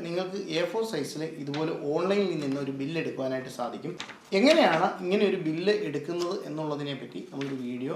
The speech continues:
വളരെ വ്യക്തമായിട്ട് ചെയ്തിട്ടുണ്ട്. ആ വീഡിയോ കാണാത്തവർക്ക് വേണ്ടി അതിൻ്റെ ലിങ്ക് ഇവിടെ ഇടാം. നിങ്ങളതൊന്ന് കാണുന്നത് വളരെ നന്നായിരിക്കും. ഇങ്ങനെ ഒരു ബില്ലിൽ ധാരാളം ഡീറ്റെയിൽ ആയിട്ട് കാര്യങ്ങൾ എഴുതിയിട്ടുണ്ട്.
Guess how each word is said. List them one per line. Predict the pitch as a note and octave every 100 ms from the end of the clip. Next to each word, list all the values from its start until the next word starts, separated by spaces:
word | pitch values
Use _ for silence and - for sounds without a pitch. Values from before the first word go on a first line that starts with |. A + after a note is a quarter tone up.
| -
വളരെ | B2+ B2+
വ്യക്തമായിട്ട് | A#2+ - B2+ B2+ B2 A#2
ചെയ്തിട്ടുണ്ട്. | A#2+ A#2+ G#2+ D3 F3+ - - -
ആ | G3 G3+
വീഡിയോ | F#3+ G3 E3+
കാണാത്തവർക്ക് | D3 D3+ D3+ D#3+ D#3+ G3 A#3 F#3 D3+
വേണ്ടി | C#3+ -
അതിൻ്റെ | D#3 C#3 C#3
ലിങ്ക് | D#3+ E3
ഇവിടെ | C3+ C3
ഇടാം. | C#3+ E3 D#3
നിങ്ങളതൊന്ന് | D3 C#3 C#3+ D3+ - -
കാണുന്നത് | C3 C3 D3 C#3
വളരെ | B2 D3 -
നന്നായിരിക്കും. | C#3+ C#3+ B2+ - - - - -
ഇങ്ങനെ | A3+ E4 E4+
ഒരു | C4
ബില്ലിൽ | F#3+ G#3 E3+ E3 - D3
ധാരാളം | D3+ E3+ F3 G3 B3 - - D#3
ഡീറ്റെയിൽ | C#3+ C#3+ D#3+ D#3+
ആയിട്ട് | D#3+ G3 G3+
കാര്യങ്ങൾ | C#3 C3+ C#3+ B2+
എഴുതിയിട്ടുണ്ട്. | B2+ D3+ D3+ B2+